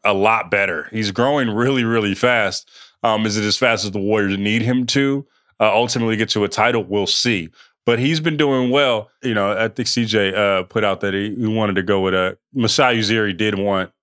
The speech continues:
uh, Kuminga. You don't do, you don't have to do, if you love Kuminga the way the Warriors do, that makes total sense why they wouldn't have an asking price and wouldn't t-, wouldn't take Kuminga in the deal. They just, they just think the world of him. And also,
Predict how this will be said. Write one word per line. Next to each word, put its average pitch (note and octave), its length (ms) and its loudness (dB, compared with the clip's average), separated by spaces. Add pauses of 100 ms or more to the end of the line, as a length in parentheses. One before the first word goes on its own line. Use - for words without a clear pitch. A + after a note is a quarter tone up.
uh, F#2+ 300 0
Kuminga. G2 600 -2 (560)
You D3 220 0
don't C#3 220 2
do, G#2+ 120 -2
you B2+ 120 0
don't C#3 160 2
have G#2+ 180 0
to G#2+ 100 -6
do, A2+ 80 -2
if A2+ 120 -4
you D#3 100 -2
love C3+ 220 0
Kuminga A#2 320 -2
the A2 80 0
way G#2+ 140 2
the G#2 60 2
Warriors G2+ 380 0
do, F#2 140 -2
that F#2+ 140 0
makes G2 180 -2
total F#2+ 260 -2
sense E2 380 -4
why F2 140 2
they F2 120 0
wouldn't F2 400 -2 (600)
have G2+ 200 0
an F2+ 60 0
asking F#2 360 -2
price E2+ 420 -4 (340)
and F#2+ 180 0
wouldn't G2+ 300 2
t-, - 140 -4
wouldn't G#2+ 340 0
take G#2+ 200 0
Kuminga F#2 540 -2 (200)
in G#2+ 140 0
the F2 80 -2
deal. E2 440 -2
They G#2+ 160 2
just, G#2+ 240 -4
they A#2 80 2
just G#2+ 220 -2
think A2 240 -2
the G#2+ 60 0
world G#2 340 0
of G2 100 -2
him. G2+ 100 -2
And G#2 80 -2
also, A2 500 0